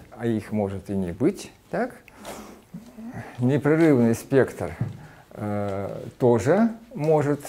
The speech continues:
быть, может не быть. Если у вас потенциал с бесконечно высокими стенками, то это запирающая яма, и там только дискретные уровни. Непрерывного спектра вообще не будет. Но,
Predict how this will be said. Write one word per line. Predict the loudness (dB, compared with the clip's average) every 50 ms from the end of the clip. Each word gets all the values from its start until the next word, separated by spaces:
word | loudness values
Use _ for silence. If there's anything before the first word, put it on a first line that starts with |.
| -14 -8
быть, | -6 0 2 2 2 2 0 -8 -6
может | -2 0 0 2 2 0 -2 -4
не | -4 -4
быть. | -2 2 4 2 2 2 -2 -14 -18 -20 -20 -10 -2
Если | 0 0 0 2 2 2
у | 2
вас | 2 0
потенциал | -4 -4 -4 -4 -2 -2 -2 0 2 2 2
с |
бесконечно | 2 -2 -2 -2 -2 -2 -2 -2 -4 -4 -4
высокими | -4 -2 0 0 -2 -2 -2 -6 -6
стенками, | -6 -4 -4 0 0 0 -2 -2 -4 -6 -4 -6 -8 -10 -10 -10 -4
то | -4 -4
это | -4 -2 -4 -4 -4 -4 -6 -10 -12 -14 -14 -16 -16 -16 -16 -16 -18 -18 -20 -20 -18 -8
запирающая | -6 -6 -2 0 0 0 2 0 -2 -4 -6 -8 -4 -2
яма, | -2 0 -2 -2 -4 -8 -10 -20 -20 -20 -20 -20 -20 -18 -6
и | -6 -4
там | 0 0 0 0 2
только | 0 0 -2 0 -4 -6
дискретные | -6 -6 -6 -4 -4 -4 -4 -4 -6 -6
уровни. | -6 -8 -10 -12 -14 -14 -16 -16 -20 _ _ _ _ _ -20 _ -6 -4
Непрерывного | -2 0 0 0 -2 -2 -4 -2
спектра | -4 -4 -4 0 0 2
вообще | 2 0 -2 -8 -8 -8
не | -8 -8
будет. | -10 -12 -14 -14 -14 -18 -20 _ _ -20 -20 -20 -16 -16 -16 -16 -16 -18 -20 -20 -20 -20 -20 -20 _ -10 -6 -6 -6 -6 -8 -10 -10 -8 -8 -6 -6 -6 -6 -6
Но, | -6 -6 -4 -2 -2 0 2 2 4 4 4 4 2